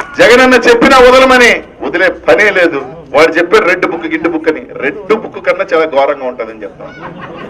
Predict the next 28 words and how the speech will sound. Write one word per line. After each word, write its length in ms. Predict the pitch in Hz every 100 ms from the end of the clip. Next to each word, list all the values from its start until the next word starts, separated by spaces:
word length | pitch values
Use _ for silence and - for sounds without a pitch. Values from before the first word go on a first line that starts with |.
| - - - - - - 453 480 494
దయచేసి 520 | - - 320 453 -
అన్న, 300 | 214 208 190 - 170 170 156 - - - - - - -
సామాన్యుడు 540 | 151 165 185 180 175 175
మనలో 420 | 156 156 185 180
ఉండేవాడు, 580 | 175 180 185 165 143 -
ఇక్కడ 180 | 151 156
ఉన్న 120 | 156
అందరికీ, 440 | 165 202 240 226 226
మీ 140 | 185
అందరికీ 360 | 156 180 180 180
పరిచయం 420 | 143 143 - 180
ఉన్నవాడు. 360 | 156 131 110 - - - _ _ - _ _ _
ఖలీల్ 220 | 139 156 156
నన్ను 240 | 143 127
గెలిపించుకుందాం. 600 | 117 117 131 - 107 104 _ _ _ _ _ _ _ - - _ _ _
మనం 240 | 127 143 151
వేసేది 460 | 180 196 214 185 165
నాకు 480 | 156 190 196 196
ఖలీల్ 220 | 123 190 180
భాయ్ 160 | 160
కాదు, 380 | 156 131 143 123 - - - - - _ 110
ఈ 40 | 143
సీటు 320 | 156 190 -
జగన్మోహన్ 680 | - 143 175 175 170 160 156
రెడ్డి 200 | 156 156
పోటీ 320 | 156 147 156
చేస్తున్నట్టుగా 640 | 147 135 - 131 127 131
గెలిపించుకుందాం. 600 | 131 120 120 - - -